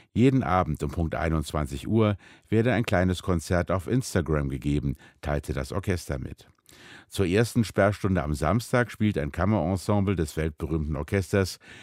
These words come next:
den ersten Teil des Septetts in S-Dur Opus zwanzig von Ludwig van Beethoven. Damit wolle man allen Niederländern Trost bieten.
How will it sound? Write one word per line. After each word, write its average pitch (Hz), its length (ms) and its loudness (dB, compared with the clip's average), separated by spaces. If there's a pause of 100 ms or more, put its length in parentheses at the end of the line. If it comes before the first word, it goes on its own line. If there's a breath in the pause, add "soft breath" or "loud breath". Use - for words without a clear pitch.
(200 loud breath)
den 92 160 -2
ersten 104 400 0
Teil 87 280 2
des 76 160 -4
Septetts 87 560 -2
in 80 140 -4
S-Dur 87 540 0
Opus 80 300 -4
zwanzig 87 500 -2
von 104 200 0
Ludwig 76 380 -4
van 101 160 0
Beethoven. 71 640 -4 (800 loud breath)
Damit 92 280 0
wolle 92 200 4
man 85 220 2
allen 113 340 4
Niederländern 98 680 2
Trost 98 400 0
bieten. 71 440 -8